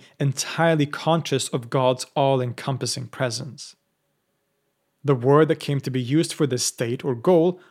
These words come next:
was theosis, which literally means becoming divine or becoming God, perhaps.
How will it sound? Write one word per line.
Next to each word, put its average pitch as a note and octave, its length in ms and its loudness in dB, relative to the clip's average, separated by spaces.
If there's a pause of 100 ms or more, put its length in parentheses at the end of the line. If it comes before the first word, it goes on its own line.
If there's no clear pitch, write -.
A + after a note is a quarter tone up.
(140)
was B2 300 -2
theosis, - 960 -2 (460)
which - 200 -6
literally C3+ 340 2
means A#2 280 -6
becoming B2+ 600 -4
divine A2+ 460 -4
or A2 100 -10
becoming A2+ 600 -6
God, A2 440 -2
perhaps. - 480 -14